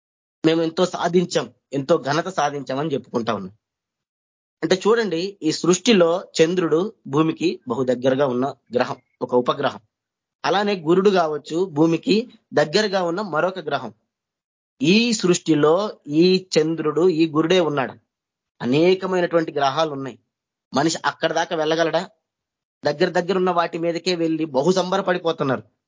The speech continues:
దగ్గర దగ్గర వాటికి వెళ్ళి బహు సంతోషపడిపోతున్నారు, అల్పమైన పనులు చేసి బహు సంతోషపడిపోతున్నారు. మరి ఎంతో దూరంలో ఉన్న ఆ గ్రహం మీదకి మనిషి వెళ్ళగలడా? వెళ్ళలేడు. ఎందుకంటే మనిషికి అది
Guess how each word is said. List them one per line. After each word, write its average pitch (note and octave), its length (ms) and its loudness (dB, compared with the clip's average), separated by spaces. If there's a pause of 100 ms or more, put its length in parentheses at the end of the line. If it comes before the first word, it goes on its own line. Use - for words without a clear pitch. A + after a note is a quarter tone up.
(120)
దగ్గర D3+ 240 0
దగ్గర F3+ 260 0
వాటికి E3+ 300 0
వెళ్ళి E3 160 2
బహు E3 180 2
సంతోషపడిపోతున్నారు, F3 960 -4 (300)
అల్పమైన F#3 540 -2
పనులు E3+ 300 -4
చేసి D#3 240 -6
బహు F#3 180 0
సంతోషపడిపోతున్నారు. F#3+ 920 -2 (280)
మరి D#3+ 460 -2
ఎంతో F#3 520 2
దూరంలో G#3 340 -2
ఉన్న G3 100 -2
ఆ F#3 60 0
గ్రహం E3 300 -6
మీదకి F#3 220 -4
మనిషి E3+ 220 -4
వెళ్ళగలడా? E3+ 460 0 (720)
వెళ్ళలేడు. C#3+ 500 4 (800)
ఎందుకంటే D#3 400 0
మనిషికి C#3 460 -2
అది D3+ 300 0